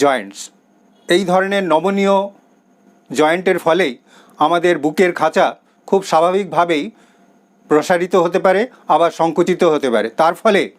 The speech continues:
শ্বাস প্রশ্বাস নিতে যেমন সুবিধে হয়, তেমনি ছোটোখাটো আঘাত হলেও বুকের ভেতরে যে অর্গান, তার কোনো ক্ষতি হয় না। তবে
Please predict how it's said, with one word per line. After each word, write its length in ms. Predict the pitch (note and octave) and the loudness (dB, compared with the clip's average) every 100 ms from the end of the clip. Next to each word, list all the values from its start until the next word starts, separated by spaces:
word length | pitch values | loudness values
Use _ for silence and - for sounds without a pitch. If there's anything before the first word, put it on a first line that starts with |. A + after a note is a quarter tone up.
| - - - _ _ - | -20 -20 -20 _ _ -8
শ্বাস 220 | - E3 - | 0 0 0
প্রশ্বাস 320 | G3 F#3 G3 - | -4 0 0 0
নিতে 200 | F3+ F#3+ F3 | -2 0 2
যেমন 200 | D3+ F3 E3+ | 0 -2 -4
সুবিধে 280 | D3+ D#3+ F3+ E3 | -2 0 2 0
হয়, 160 | D3+ C#3+ - - - | 0 -6 -12 -10 -2
তেমনি 320 | D3 F#3+ D3 D3+ _ - | -2 0 -2 -4 _ -2
ছোটোখাটো 480 | D3+ E3+ E3+ F3 E3+ F3+ C3 | 0 0 0 0 -2 0 0
আঘাত 260 | C#3+ D#3+ E3+ - _ _ _ _ - | 0 0 -2 -8 _ _ _ _ 0
হলেও 240 | D#3+ F3+ C#3+ - _ _ _ C#3 | 2 2 -2 -10 _ _ _ -2
বুকের 300 | D#3+ F#3+ E3+ | 2 2 2
ভেতরে 280 | D3+ E3+ F3 E3+ | 0 0 0 2
যে 140 | E3 C#3+ | 4 4
অর্গান, 320 | D3+ E3+ A#2 B2+ _ _ | 2 0 -2 -10 _ _
তার 220 | D3 C#3+ D3+ | 0 2 0
কোনো 220 | D#3 D3+ D#3 | 0 -2 -2
ক্ষতি 220 | C3+ D#3 A#2 | 0 0 2
হয় 160 | A#2 G#2+ | 0 -2
না। 60 | G2+ - _ _ _ _ - | -8 -12 _ _ _ _ -2
তবে 240 | E3+ F3+ | 0 0